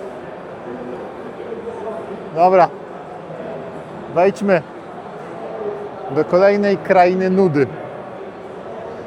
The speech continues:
Czyli D J I, który ostatnio niczym ciekawym nas nie zaskoczyło,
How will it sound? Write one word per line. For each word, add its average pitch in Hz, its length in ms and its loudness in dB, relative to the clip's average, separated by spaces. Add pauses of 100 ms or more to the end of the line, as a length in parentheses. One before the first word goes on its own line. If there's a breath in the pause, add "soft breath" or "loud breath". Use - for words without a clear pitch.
(360)
Czyli 151 260 4
D 156 100 4
J 180 460 10
I, 180 40 2
który 175 380 2
ostatnio 196 500 4
niczym 196 340 2
ciekawym 190 480 6
nas 185 160 4
nie 180 80 4
zaskoczyło, 180 680 8